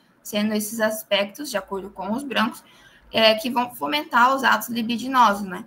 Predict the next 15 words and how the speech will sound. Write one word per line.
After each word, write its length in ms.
Que 220
é 100
agora 460
que 160
ele 240
começa 500
a 20
se 100
aprofundar 500
mais 300
sobre 260
a 60
sexualidade 760
do 100
negro. 260